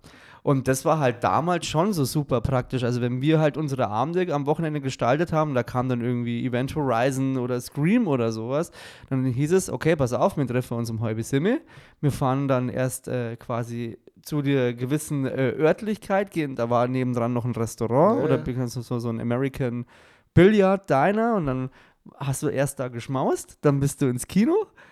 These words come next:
Speaker 1: und dann bist du wieder rauf und dann hast du halt irgendwie noch eine Cola bestellt und dann hast du dann noch eine halbe, dreiviertel Stunde über den Film gesprochen und weil du halt noch minderjährig warst, musstest du ja eh um zwölf zu Hause sein und da war der Abend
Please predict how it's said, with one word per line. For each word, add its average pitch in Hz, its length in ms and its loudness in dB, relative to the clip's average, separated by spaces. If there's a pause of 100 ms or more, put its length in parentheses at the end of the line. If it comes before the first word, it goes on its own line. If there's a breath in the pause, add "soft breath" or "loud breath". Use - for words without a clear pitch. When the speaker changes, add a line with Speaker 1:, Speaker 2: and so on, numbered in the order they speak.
(300 loud breath)
Speaker 1:
und 156 160 2
dann 147 120 6
bist 185 200 2
du 175 80 0
wieder 131 240 2
rauf 190 360 4
und 208 80 -4
dann 170 120 -2
hast 165 220 -2
du 175 40 2
halt 147 100 0
irgendwie 156 240 -2
noch 143 160 0
eine 135 120 0
Cola 285 460 0
bestellt 226 460 -2
und 196 100 0
dann 185 200 0
hast 190 240 -4
du 185 140 -2
dann 175 200 -6
noch 175 200 -4
eine 160 140 -2
halbe, 165 320 2
dreiviertel 160 440 -2
Stunde 156 280 -2
über 143 120 2
den 131 120 0
Film 190 240 4
gesprochen 233 480 0
und 160 100 -2
weil 147 140 4
du 147 140 4
halt 135 160 -2
noch 131 200 -4
minderjährig 208 600 2
warst, 175 240 4
musstest 165 300 2
du 170 60 2
ja 165 80 6
eh 143 180 2
um 123 120 0
zwölf 123 380 2
zu - 180 6
Hause 135 300 6
sein 139 260 6
und 143 160 2
da 156 140 6
war 156 140 6
der 160 180 2
Abend - 360 2